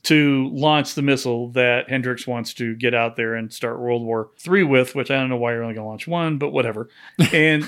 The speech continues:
Speaker 1: this guy has the information to kind of tell him what the satellite is, where it's gone to, who it got sold to, that kind of thing like that.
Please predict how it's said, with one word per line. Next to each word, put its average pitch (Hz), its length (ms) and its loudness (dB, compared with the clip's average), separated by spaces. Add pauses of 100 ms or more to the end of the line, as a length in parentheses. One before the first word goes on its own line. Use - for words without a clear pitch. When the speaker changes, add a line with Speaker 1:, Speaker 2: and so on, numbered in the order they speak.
(140)
Speaker 1:
this 185 260 4
guy 190 180 4
has 175 200 4
the 165 140 2
information 143 500 2
to 127 80 0
kind 135 220 2
of 120 80 -2
tell 131 260 2
him 123 240 0 (100)
what 185 200 4
the 180 80 -6
satellite 180 500 4
is, 170 320 2
where 139 240 4
it's 151 140 0
gone 156 300 4
to, 156 180 0
who 151 120 4
it 139 60 0
got 127 220 0
sold 156 400 2
to, 143 180 2
that 135 220 2
kind 131 120 0
of 123 80 -6
thing 123 200 0
like 117 180 -2
that. 110 260 -4